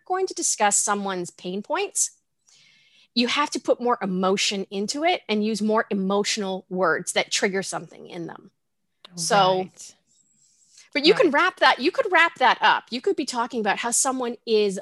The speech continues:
Speaker 1: lying awake at night and they can't sleep because they're worried about what if their husband dies and they don't have their own career? What happens to them? I remember I used to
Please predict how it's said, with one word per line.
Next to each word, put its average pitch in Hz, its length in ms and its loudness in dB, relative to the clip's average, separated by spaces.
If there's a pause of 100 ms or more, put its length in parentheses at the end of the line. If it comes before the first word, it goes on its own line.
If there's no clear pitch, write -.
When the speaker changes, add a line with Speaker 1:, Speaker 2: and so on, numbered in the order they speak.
Speaker 1:
lying 233 480 0
awake 208 340 -2
at 202 160 -8
night 170 380 -10 (160)
and 196 120 -4
they 214 140 -2
can't 220 360 -10
sleep 185 300 -6
because 214 340 -8
they're 220 120 -2
worried 208 400 0
about 185 520 0 (360)
what 320 140 2
if 381 100 -4
their 233 100 0
husband 214 420 -2
dies 170 440 -2
and 208 220 0
they 247 140 2
don't 240 160 -2
have 202 180 -2
their 190 160 -4
own 185 140 -6
career? 208 340 -2
What 262 160 0
happens 226 380 -4
to 190 100 -8
them? - 260 -10 (220)
I 247 80 6
remember 294 340 4
I 208 140 2
used 214 240 -4
to 190 200 -6